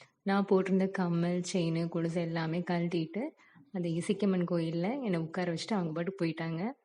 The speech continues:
அப்போ என்னோட அக்கா கூட படிச்ச அந்த ரெண்டு குழந்தைங்க, அது ரெண்டு அக்காங்க, என்கிட்ட வந்து, "நீ இவங்க தங்கச்சி தானே?" அப்படி சொல்லி கேட்க, நானும் எதுவும் தெரியாம ஆமான்னு மண்டையாட்ட, அவங்க ரெண்டு பேரும் என்னை தூக்கிட்டு எங்க வீட்டை நோக்கி வந்திருக்கிறாங்க.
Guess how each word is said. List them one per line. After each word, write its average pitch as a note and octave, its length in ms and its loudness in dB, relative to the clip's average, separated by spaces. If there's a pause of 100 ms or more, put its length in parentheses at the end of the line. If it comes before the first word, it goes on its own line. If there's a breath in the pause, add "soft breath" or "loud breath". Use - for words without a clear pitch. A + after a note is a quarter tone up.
(1500 soft breath)
அப்போ F3+ 320 0 (180)
என்னோட G#3 480 2
அக்கா G3 400 0
கூட G3+ 240 2
படிச்ச F3+ 400 -2
அந்த F3 180 2 (180)
ரெண்டு E3+ 280 0
குழந்தைங்க, F3 440 0
அது F3 280 -2
ரெண்டு F3 240 0
அக்காங்க, E3+ 460 -2 (300)
என்கிட்ட F3 380 0
வந்து, F3 240 2
"நீ F#3+ 120 4 (460)
இவங்க E3+ 240 0
தங்கச்சி F3+ 420 2
தானே?" F3 280 2
அப்படி D#3 180 2
சொல்லி E3+ 200 2
கேட்க, D#3+ 320 -2 (520 loud breath)
நானும் G3 400 8
எதுவும் G3 280 8
தெரியாம F#3 440 2
ஆமான்னு F3 420 2
மண்டையாட்ட, E3 600 -2 (580 loud breath)
அவங்க G#3 300 4
ரெண்டு F#3 200 4
பேரும் F#3+ 180 4
என்னை E3 240 0
தூக்கிட்டு E3+ 480 -2 (140)
எங்க F3 180 2
வீட்டை F3 280 0
நோக்கி E3+ 240 0
வந்திருக்கிறாங்க. E3 600 -4